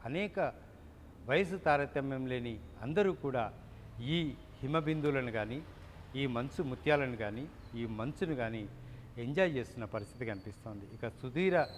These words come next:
ప్రాంతాలకు వెళ్ళే వాహనదారులు మాత్రం ఇబ్బంది పడుతున్న సందర్భం అయితే కనిపిస్తోంది. ఎందుకంటే,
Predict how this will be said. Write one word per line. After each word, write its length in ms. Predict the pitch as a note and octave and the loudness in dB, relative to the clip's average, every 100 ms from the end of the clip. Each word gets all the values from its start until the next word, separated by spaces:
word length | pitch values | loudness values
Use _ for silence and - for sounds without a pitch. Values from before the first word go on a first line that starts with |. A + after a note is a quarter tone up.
| - - - | -14 -12 0
ప్రాంతాలకు 540 | A#2+ D3+ F3 D#3+ C#3+ | 0 4 4 4 2
వెళ్ళే 320 | B2+ B2+ B2 | 0 2 0
వాహనదారులు 840 | G#2 G#2+ C3 E3 E3 C#3 B2+ A#2+ | 0 2 2 2 -2 2 2 2
మాత్రం 540 | A2 A#2 D#3+ - G#3 B2+ - - - - - - - - - | -2 4 4 4 2 2 -6 -20 -20 -20 -20 -20 -20 -18 -12
ఇబ్బంది 340 | A2 D3+ D#3+ | -2 2 2
పడుతున్న 380 | B2 A#2 A#2+ A2+ | 0 -2 -2 -4
సందర్భం 320 | G#2 A#2 A2+ | -2 -2 0
అయితే 180 | A2+ A2 | -2 -4
కనిపిస్తోంది. 720 | G#2+ G2+ G2+ - A2+ G2+ G2+ | -4 -8 -8 -10 -8 -8 -8
ఎందుకంటే, 480 | A2+ A#2 B2+ C#3+ | -8 -4 -4 -2